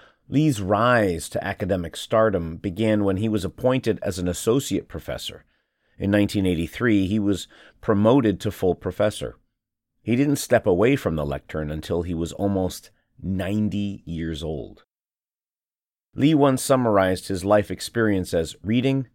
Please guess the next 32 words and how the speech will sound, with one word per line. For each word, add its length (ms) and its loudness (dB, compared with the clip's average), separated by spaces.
teaching, 520 -2
and 160 -6
writing, 400 0
and 140 -2
referred 340 2
to 80 2
himself 520 2
as, 420 2
first 340 0
and 120 -4
foremost, 640 -4
a 60 -12
teacher. 500 -8
At 140 0
P 160 0
K 180 2
U, 360 4
his 180 -4
courses 540 -2
on 180 2
Western 480 0
economics 640 -2
were 120 -2
not 180 0
only 200 0
popular 640 0
among 300 -4
students 520 -4
in 100 -6
the 140 -6
economics 540 -6
department, 560 -2